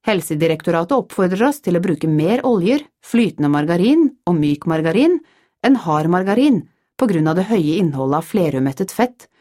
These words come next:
og fettløselige vitaminer A, D og E. Bare husk at oljer også har et høyt innhold av energi. I de aller fleste tilfeller snakker vi om olje som nå flytende,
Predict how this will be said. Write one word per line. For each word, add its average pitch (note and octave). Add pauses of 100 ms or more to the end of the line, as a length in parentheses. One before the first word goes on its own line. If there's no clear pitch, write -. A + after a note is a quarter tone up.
(140)
og A#3
fettløselige D3
vitaminer D#3+ (380)
A, D#3 (160)
D C#3
og D#3+
E. D3+ (1400)
Bare F#3
husk A3+
at B3
oljer G#3
også C4+
har C#4
et C#4+
høyt E3+
innhold C3+
av C#3
energi. F3 (1900)
I E3
de F3
aller F3
fleste -
tilfeller A#3+
snakker A#3
vi D3+
om E3+
olje F3
som G3+
nå D3
flytende, F3